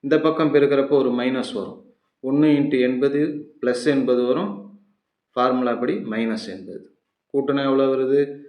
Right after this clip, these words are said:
மைனஸ் நூத்தி அஞ்சு. அடுத்தது டெல்டா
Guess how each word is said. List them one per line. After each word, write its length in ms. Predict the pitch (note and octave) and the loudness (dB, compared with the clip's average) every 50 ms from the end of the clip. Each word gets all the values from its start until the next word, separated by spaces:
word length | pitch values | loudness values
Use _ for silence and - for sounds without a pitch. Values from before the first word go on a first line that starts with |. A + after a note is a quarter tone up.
| - _ _ _ _ A2+ A2+ | -20 _ _ _ _ -8 -4
மைனஸ் 400 | A#2 B2 C3 C3+ D3+ E3 - - - - - - - - _ _ _ _ _ _ _ _ _ B3 | -2 0 0 0 0 0 -2 -6 -10 -12 -16 -20 -20 -20 _ _ _ _ _ _ _ _ _ -10
நூத்தி 340 | - - - A#3+ - C#3+ C#3+ B2 F#2+ | -10 -10 -10 -8 -4 -2 -2 -2 -2
அஞ்சு. 280 | F#2 F#2 F2+ - - - - - _ _ _ _ _ _ _ _ _ _ _ _ _ _ _ _ _ _ _ _ _ _ _ _ _ _ _ - B2+ | -4 -6 -10 -12 -16 -16 -18 -20 _ _ _ _ _ _ _ _ _ _ _ _ _ _ _ _ _ _ _ _ _ _ _ _ _ _ _ 0 2
அடுத்தது 380 | C#3 D3 D3 D3 D3 D3 F#3+ | 2 4 4 4 6 6 6
டெல்டா 420 | - - A#2 A#2+ A#2+ A#2 A#2+ C#3 | 4 4 2 2 2 2 2 2